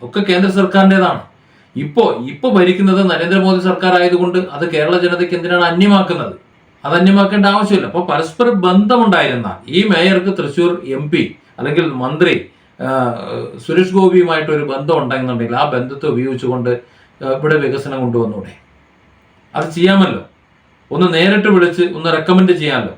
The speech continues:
അല്ലെങ്കിൽ സ്പീഡാകാതെ കിടക്കുന്ന ഏതെങ്കിലും പദ്ധതികൾ ഉണ്ടെന്നുണ്ടെങ്കിൽ അതൊന്ന് സ്പീഡാക്കാൻ വേണ്ടി ഒന്ന് റെക്കമെൻഡ് ചെയ്യാൻ, ഒരു കോൾ ചെയ്യാൻ കഴിയുമല്ലോ. ആ ഒരു ബന്ധം ഉണ്ടാകണം.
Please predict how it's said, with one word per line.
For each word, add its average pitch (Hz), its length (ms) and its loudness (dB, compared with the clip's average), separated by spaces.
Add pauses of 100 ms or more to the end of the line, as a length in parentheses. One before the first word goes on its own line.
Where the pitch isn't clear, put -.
അല്ലെങ്കിൽ 175 340 0
സ്പീഡാകാതെ 185 840 0
കിടക്കുന്ന 165 340 0
ഏതെങ്കിലും 165 340 -2
പദ്ധതികൾ 165 520 0
ഉണ്ടെന്നുണ്ടെങ്കിൽ 143 540 -4 (280)
അതൊന്ന് 180 220 4
സ്പീഡാക്കാൻ 190 560 0
വേണ്ടി 160 160 -2
ഒന്ന് 156 180 -2
റെക്കമെൻഡ് 175 440 0
ചെയ്യാൻ, 156 320 -4
ഒരു 147 120 -6
കോൾ 151 340 -2
ചെയ്യാൻ 151 220 -2
കഴിയുമല്ലോ. 123 380 -4
ആ - 20 -4
ഒരു 151 100 -2
ബന്ധം 190 360 2
ഉണ്ടാകണം. 127 680 -4